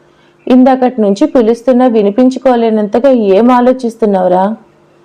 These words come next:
అని కోపంగా అడిగింది ఇందిర. "పిలుస్తున్నారా?" అంటూ వాళ్ళిద్దరి వైపు సందేహంగా చూశాడు సిద్ధార్థ్.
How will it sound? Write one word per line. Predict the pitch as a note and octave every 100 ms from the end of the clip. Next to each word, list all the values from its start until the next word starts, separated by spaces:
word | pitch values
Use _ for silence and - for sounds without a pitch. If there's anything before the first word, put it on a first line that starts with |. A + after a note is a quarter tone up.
| _ _ -
అని | G3 G#3 B3
కోపంగా | B3+ G#3 G#3+ B3 B3
అడిగింది | A#3 G#3+ A#3 A3 A3
ఇందిర. | G3+ A3 G#3 - _ _ _ _ _ _ _ _ A#3+
"పిలుస్తున్నారా?" | A3+ C4+ - D4 B3+ G#3+ G#3 G3+ - _ -
అంటూ | G#3 G#3 B3+
వాళ్ళిద్దరి | A#3+ A3+ F#3+ G3 B3
వైపు | B3 A3+ A3+ B3+
సందేహంగా | B3 G3 G3 A#3 A#3+ A#3+ A#3 A3
చూశాడు | G#3+ G#3+ G#3
సిద్ధార్థ్. | A3 G#3 F#3+ G3+ G3